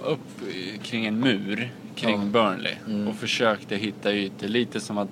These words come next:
Speaker 1: se Barcelona spela
Speaker 2: Ja.
Speaker 1: mot ett bottenlag när
Speaker 2: Ja.
Speaker 1: de står och bara spelar handboll egentligen
Speaker 2: Mm.
Speaker 1: mot ett handbollsförsvar.
Speaker 2: Mm.
Speaker 1: Men Liverpool,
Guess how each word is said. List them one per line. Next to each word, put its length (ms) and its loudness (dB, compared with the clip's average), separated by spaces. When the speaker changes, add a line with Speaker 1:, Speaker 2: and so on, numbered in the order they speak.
Speaker 1:
se 340 -2
Barcelona 640 0
spela 440 -4
Speaker 2:
Ja. 200 0
Speaker 1:
mot 180 -4
ett 140 -6
bottenlag 580 0
när 80 -4
Speaker 2:
Ja. 200 0
Speaker 1:
de 40 -12
står 340 -4
och 100 -2
bara 220 0
spelar 400 -2
handboll 500 4
egentligen 400 -6
Speaker 2:
Mm. 140 -4
Speaker 1:
mot 120 -6
ett 120 -6
handbollsförsvar. 640 0
Speaker 2:
Mm. 220 -4
Speaker 1:
Men 280 0
Liverpool, 440 2